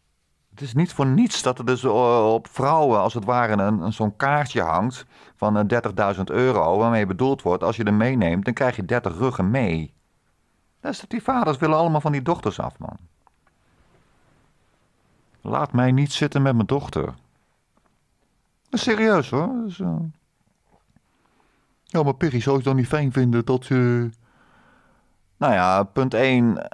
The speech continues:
eh, ik wil niet dat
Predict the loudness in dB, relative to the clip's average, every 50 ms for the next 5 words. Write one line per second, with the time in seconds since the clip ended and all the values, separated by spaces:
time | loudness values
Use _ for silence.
0 | -16 -18 -14 -12 -10 -10 -10 -10 -10 -10 -10 -10 -10 -10 -10 -12 -14 -16 -18 -20
1 | -20 -20 -18 -16 -16 -16 -16 -18 _ _ _ -20 -20 _ _ -2 -2 -2 -2 -4
2 | -6 -4 -2 0 2 2 4 4 4 4 2 2 0 -4 -6 -2 0 2 2 0
3 | -2 -10 -20